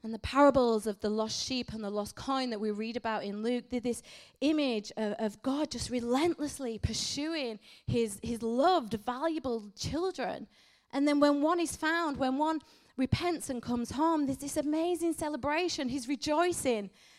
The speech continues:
that he's found, that one's come home, that he's found one of his children.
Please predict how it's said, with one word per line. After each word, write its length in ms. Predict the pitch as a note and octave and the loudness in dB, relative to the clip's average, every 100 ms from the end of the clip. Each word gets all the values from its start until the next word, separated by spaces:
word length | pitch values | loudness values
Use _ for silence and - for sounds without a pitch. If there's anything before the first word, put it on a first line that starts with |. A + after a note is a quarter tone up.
| _ | _
that 140 | C#4 C4 | -4 0
he's 200 | C4+ - | -2 -4
found, 540 | - D#4 E4+ E4 D4 - - - | -6 -4 -2 0 -2 -8 -20 -4
that 120 | - B3 | -2 0
one's 280 | D#4 D#4+ | 0 -2
come 200 | - C#4+ | -2 -2
home, 280 | B3+ D4 D#4 | 0 0 0
that 120 | C#4 | -2
he's 120 | B3+ - | -4 -8
found 540 | - C#4 D4+ D4 B3+ - - | -8 -6 -2 -2 -4 -8 -2
one 140 | B3+ | 0
of 80 | B3 | 0
his 180 | B3+ - | -4 -2
children. 640 | B3+ B3 B3 A3 F#3 G#3 | 0 2 2 0 -2 -6